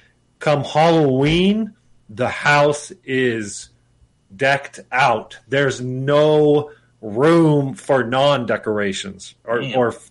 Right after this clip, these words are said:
Speaker 1: there's no room that isn't decorated, right? There's no, like, it's not like a haunted house, or it's not like,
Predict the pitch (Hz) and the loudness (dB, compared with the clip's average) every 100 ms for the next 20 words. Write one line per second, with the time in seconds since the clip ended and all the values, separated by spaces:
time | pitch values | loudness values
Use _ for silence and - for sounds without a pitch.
0 | - 131 120 139 131 113 139 139 123 123 | -8 -6 -4 -2 -2 0 0 0 -2 -4
1 | 123 156 127 104 98 127 107 104 98 107 | -2 -4 -4 -6 -4 -4 -2 -4 -2 -2
2 | 120 - - 151 185 196 247 226 180 143 | -4 -8 -12 -2 0 2 2 2 2 0
3 | - - 170 233 202 180 135 - 151 139 | -10 -14 -4 0 2 2 0 2 2 2
4 | 127 110 120 117 117 113 123 113 - 143 | -2 -2 0 0 0 -2 -4 -4 -4 -4
5 | 131 120 | -2 -4